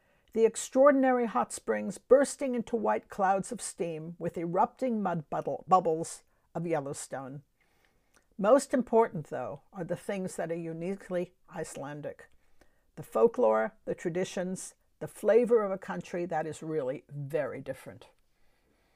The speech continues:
If there's an affiliation, it's possibly with Scotland. The history does spring from Norway,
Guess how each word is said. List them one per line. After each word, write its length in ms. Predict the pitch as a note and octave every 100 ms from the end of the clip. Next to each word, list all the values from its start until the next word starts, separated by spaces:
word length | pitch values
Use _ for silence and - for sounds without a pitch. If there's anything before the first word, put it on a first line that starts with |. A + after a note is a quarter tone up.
| _ _ _ _ _ _ _
If 180 | A#3+ B3+
there's 220 | E4 C#4+
an 80 | D4
affiliation, 960 | C#4 - C#4 C4 B3+ D4 - F#3 F3+ A3 _ _ _ -
it's 120 | -
possibly 560 | - D#4 C#4 B3+ A#3+
with 140 | A#3 A3+
Scotland. 600 | - - E3 E3 C3+ - _ _ _ _ _ _ _ _ _ -
The 100 | A3+
history 580 | - F4 - - A#3 F#3+
does 320 | F#3 G#3+ A#3+
spring 320 | - G#3 F#3
from 220 | - F#3
Norway, 580 | F#3 G#3+ E3+ G2 D2+ C#3